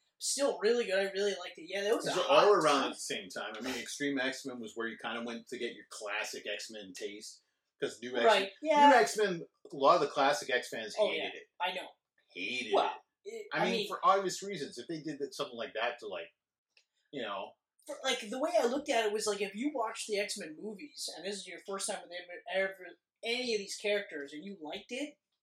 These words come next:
Speaker 1: you would gravitate towards New X-Men.
Speaker 2: Oh, absolutely.
Speaker 1: 'Cause you'd see the cover and go, "Oh, that's almost exactly like the
Speaker 2: Yeah,
Speaker 1: movie."
Speaker 2: that's the movie.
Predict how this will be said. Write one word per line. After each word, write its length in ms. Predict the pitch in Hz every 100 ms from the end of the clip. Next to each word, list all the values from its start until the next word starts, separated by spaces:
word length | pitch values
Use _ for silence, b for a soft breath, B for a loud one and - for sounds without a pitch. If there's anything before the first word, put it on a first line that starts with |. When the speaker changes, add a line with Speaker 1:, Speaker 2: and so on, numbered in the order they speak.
| _
Speaker 1:
you 180 | 202 262
would 100 | 277 - -
gravitate 600 | 202 214 208 - 165 -
towards 280 | 156 147
New 140 | 151 139
X-Men. 280 | 139 - -
Speaker 2:
Oh, 160 | 135 127
absolutely. 520 | 123 127 151 190 247
Speaker 1:
'Cause 140 | 196 196
you'd 180 | 240 202
see 180 | 269
the 80 | 269
cover 320 | - 226 220
and 100 | 208
go, 140 | 196 190
"Oh, 140 | 240 208
that's 140 | 214
almost 420 | 220 226 214 -
exactly 520 | 202 - 202 - -
like 180 | 214 202
the 80 | 196
Speaker 2:
Yeah, 180 | 247 277
Speaker 1:
movie." 220 | 302 -
Speaker 2:
that's 220 | - 147
the 80 | -
movie. 340 | 208 285 190